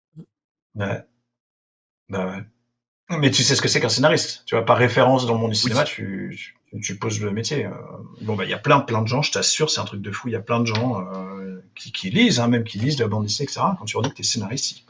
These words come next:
Speaker 1: ils savent pas, ils savent pas ce que tu fais. Beaucoup pensent que c'est que l'écriture des dialogues.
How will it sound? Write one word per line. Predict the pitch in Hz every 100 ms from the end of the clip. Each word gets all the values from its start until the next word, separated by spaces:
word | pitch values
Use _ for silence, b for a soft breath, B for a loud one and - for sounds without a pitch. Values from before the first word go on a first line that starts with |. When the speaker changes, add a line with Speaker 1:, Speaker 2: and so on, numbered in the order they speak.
| -
Speaker 1:
ils |
savent | 113 110
pas, | - 147 -
ils |
savent | - 107
pas |
ce | 135
que | 117
tu | -
fais. | - 110 - _ _ _ -
Beaucoup | 143 156 196
pensent | 175 180
que | -
c'est | 117 117
que | 113
l'écriture | 147 127 107 120
des | 117
dialogues. | 113 104 107